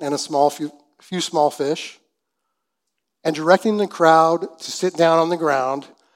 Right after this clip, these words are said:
he took the seven loaves and the fish, and having given thanks, he broke them and gave them to the disciples.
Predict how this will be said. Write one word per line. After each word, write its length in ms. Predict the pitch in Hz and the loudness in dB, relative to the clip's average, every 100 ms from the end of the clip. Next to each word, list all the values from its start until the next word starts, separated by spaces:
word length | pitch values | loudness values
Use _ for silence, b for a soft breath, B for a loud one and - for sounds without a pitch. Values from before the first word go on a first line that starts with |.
| _ | _
he 120 | - | -8
took 200 | 156 185 | -4 -4
the 100 | - | -2
seven 380 | 190 185 165 185 | -2 2 2 2
loaves 640 | 175 147 135 143 156 - _ _ - | 0 0 -2 -6 -8 -16 _ _ -8
and 160 | 156 | -4
the 60 | 160 | -4
fish, 540 | 151 180 156 151 - - b b b - | -4 0 0 0 -6 -14 b b b -6
and 100 | 147 | 0
having 220 | 170 165 | 2 2
given 240 | 180 185 | 2 0
thanks, 420 | 160 165 165 147 | 0 0 0 -2
he 120 | - 156 | -10 -8
broke 340 | 143 170 175 | 0 0 0
them 240 | 131 101 - _ _ _ _ _ _ _ | -8 -12 -16 _ _ _ _ _ _ _
and 180 | 151 151 | -8 -2
gave 220 | 170 190 | 2 4
them 160 | 180 165 | 4 0
to 100 | 151 | -4
the 140 | 139 | -10
disciples. 720 | 127 - 135 120 113 95 - | -10 -8 -8 -8 -14 -20 -20